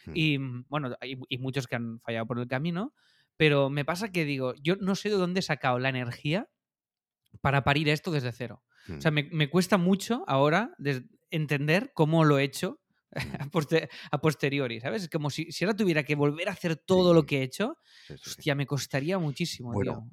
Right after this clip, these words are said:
Speaker 1: y
Speaker 2: de,
Speaker 1: esa es
Speaker 2: de
Speaker 1: otra,
Speaker 2: cero.
Speaker 1: eso es, ese es otro tema. Si ahora tuviera que volver a hacer todo lo que he hecho, seguramente, claro, con lo aprendido, lo haría de una manera totalmente distinta.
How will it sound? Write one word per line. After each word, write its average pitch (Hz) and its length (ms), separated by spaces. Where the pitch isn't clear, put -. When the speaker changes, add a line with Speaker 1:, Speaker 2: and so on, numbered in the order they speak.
Speaker 1:
y 73 220
Speaker 2:
de, - 20
Speaker 1:
esa - 160
es - 60
Speaker 2:
de - 20
Speaker 1:
otra, 87 200
Speaker 2:
cero. - 0
Speaker 1:
eso 85 120
es, 87 180
ese 87 160
es 95 60
otro 85 200
tema. 78 320
Si 78 280
ahora 90 220
tuviera 92 360
que 95 80
volver 87 280
a 90 40
hacer 90 240
todo 90 160
lo 90 100
que 98 120
he - 20
hecho, 95 200
seguramente, 87 880
claro, 80 240
con 71 200
lo 71 160
aprendido, 82 540
lo 98 100
haría 80 200
de 85 60
una 80 120
manera 80 280
totalmente 80 400
distinta. 90 500